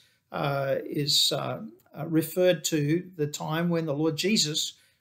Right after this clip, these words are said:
uh, rose from the dead. In fact, in Acts chapter twelve and verse four, it says, "And when he had apprehended him, he put him in prison and delivered him to four quaternions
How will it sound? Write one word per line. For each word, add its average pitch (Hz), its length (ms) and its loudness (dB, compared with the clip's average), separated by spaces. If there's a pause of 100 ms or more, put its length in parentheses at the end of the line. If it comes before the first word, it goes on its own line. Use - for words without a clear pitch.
(140)
uh, 147 60 0
rose 170 480 6
from 160 480 -2 (120)
the 175 80 2
dead. 175 480 0
In 151 100 -4
fact, 160 300 -2
in 156 140 -2
Acts 175 260 -2
chapter - 380 -2
twelve 220 480 4 (420)
and 156 180 0
verse 156 260 4
four, 220 560 8
it 170 100 4
says, 185 260 4
"And 165 100 0
when 202 120 2
he 180 120 6
had 165 80 6
apprehended 190 640 0
him, 180 400 2 (300)
he 147 100 -2
put 208 200 2
him 220 100 6
in 190 140 2
prison 202 400 4
and 160 180 2
delivered 190 440 4
him 185 240 2
to 156 140 -4
four 196 460 2
quaternions 185 840 2